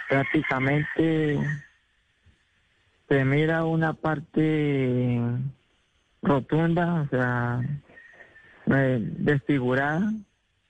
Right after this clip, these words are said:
sobre ella, y, y pues, eh, estamos sobre la, sobre la denuncia en la fiscalía,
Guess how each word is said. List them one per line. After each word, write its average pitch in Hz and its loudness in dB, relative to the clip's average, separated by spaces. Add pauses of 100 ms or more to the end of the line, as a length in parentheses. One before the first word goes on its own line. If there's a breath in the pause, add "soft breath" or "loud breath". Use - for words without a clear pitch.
(360)
sobre 123 2
ella, 160 2 (920)
y, 127 2 (1700)
y 139 2
pues, 139 0
eh, 135 0
estamos 156 0
sobre 147 0
la, 123 -2 (480)
sobre 135 4
la 135 2
denuncia 151 0
en 147 0
la 131 0
fiscalía, 139 0